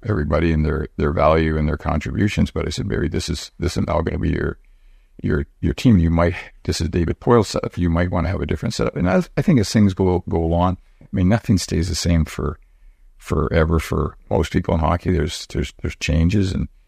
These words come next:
there needs to be changes, but, I mean, we do have some really good people. I think Barry,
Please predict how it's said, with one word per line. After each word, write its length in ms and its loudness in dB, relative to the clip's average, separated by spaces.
there 80 -2
needs 280 2
to 80 -6
be 100 0
changes, 480 0
but, 220 -4
I 120 -4
mean, 180 0
we 140 0
do 180 4
have 180 4
some 180 -2
really 220 0
good 140 -2
people. 300 0
I 100 2
think 200 0
Barry, 320 -2